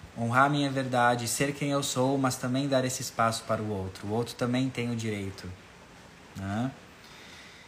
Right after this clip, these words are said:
Então, eu trouxe dez reflexões, dez perguntas, ah, pra essa lua cheia em Áries,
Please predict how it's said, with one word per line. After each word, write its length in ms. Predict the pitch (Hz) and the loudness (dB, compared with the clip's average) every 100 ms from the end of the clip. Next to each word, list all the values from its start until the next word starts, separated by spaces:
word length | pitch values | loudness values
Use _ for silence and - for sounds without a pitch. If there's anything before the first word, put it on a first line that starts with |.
| - - - - - - - - - | -20 -20 -20 -20 -20 -20 -20 -14 -6
Então, 220 | 131 170 | 2 4
eu 100 | 196 | 4
trouxe 320 | 190 202 202 | 2 0 2
dez 300 | 170 175 233 | 6 8 8
reflexões, 880 | 226 - 190 170 - 139 160 165 135 | 2 -2 -4 -2 0 0 2 2 4
dez 300 | 135 185 - | 6 6 2
perguntas, 1160 | - 170 139 127 127 151 160 196 - - - - - - | 0 2 2 4 4 4 2 0 0 -2 -4 -12 -16 -4
ah, 640 | 123 127 127 127 123 123 123 - - - - - - - - - - - - - - - - - - - | 0 2 2 2 2 0 -4 -8 -20 -20 -20 -20 -20 -20 -20 -20 -20 -20 -20 -20 -20 -20 -20 -20 -20 -2
pra 100 | - | 2
essa 160 | 135 147 | 2 4
lua 240 | 135 143 | 6 6
cheia 220 | 139 139 | 6 2
em 140 | 143 139 | 2 2
Áries, 560 | 104 95 92 80 - | 0 -2 -2 -2 -4